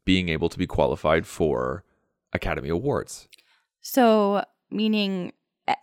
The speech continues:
Speaker 2: like, basically, you cannot submit your movie.
Speaker 1: It's, it's not so much that. Like, the headlines and reporters are trying to kind of running with it and saying, like, "Oh, Spiel-,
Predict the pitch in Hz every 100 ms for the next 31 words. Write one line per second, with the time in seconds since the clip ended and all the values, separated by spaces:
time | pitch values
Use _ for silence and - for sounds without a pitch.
0 | - 185 208 185 208 202 196 196 180 156
1 | 175 202 175 - - 180 175 - 165 165
2 | 165 - - 196 - 135 127 131 117 127
3 | 147 151 196 175 104 101 80 85 92 101
4 | 92 107 147 156 139 135 131 127 117 -
5 | 95 92 87 - 98 92 90 82 85 -
6 | 92 82 - 92 85 85 87 87 85 82
7 | 73 87 90 - 87 87 82 82 78 -
8 | 160 107 87 - - 98